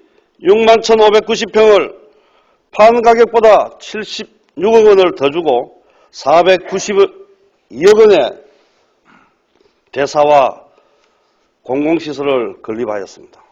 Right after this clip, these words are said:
이러한 분양 가격은 단지 기반 조성에 들어간 비용을 각 용도 지역별로 분양 가격을 책정해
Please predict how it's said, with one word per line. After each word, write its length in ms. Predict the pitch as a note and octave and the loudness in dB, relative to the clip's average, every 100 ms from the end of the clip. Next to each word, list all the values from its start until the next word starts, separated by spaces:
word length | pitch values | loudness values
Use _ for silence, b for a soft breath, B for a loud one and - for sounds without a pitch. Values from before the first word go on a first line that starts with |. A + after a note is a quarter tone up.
| _ _ _ _ _ _ _ | _ _ _ _ _ _ _
이러한 380 | E3 F3+ F#3 F#3 | -2 2 2 2
분양 280 | F3+ G3 G3 | 0 2 2
가격은 640 | F#3 F#3 G3+ G#3 F3 - - b b b b | 2 2 4 4 2 -6 -20 b b b b
단지 480 | C3+ E3+ G3 G3+ G3+ | 2 2 2 -2 -4
기반 320 | G#3 G#3 G3+ | -2 0 2
조성에 340 | G3 F#3 G#3 | 0 2 2
들어간 580 | G3 G#3+ G#3 G3+ E3 - - | 4 4 6 4 2 -8 -2
비용을 560 | F3+ G3+ G#3+ F#3 - - b b b b - | 2 4 4 2 -4 -16 b b b b 0
각 440 | F#3+ G#3+ - - - | 2 2 -2 -16 -2
용도 340 | E3+ G#3 A3+ | 0 4 2
지역별로 880 | A3 A#3+ A#3 A#3 A3 G3 - - _ | 2 2 2 2 2 2 0 -8 _
분양 360 | F3+ F#3+ F#3 F3+ - - | -4 0 0 -2 -10 -6
가격을 520 | D#3+ E3 E3+ E3+ E3 | -4 -4 -2 -2 -4
책정해 540 | D#3+ E3 D#3+ D#3 C#3+ | -6 -10 -8 -4 -4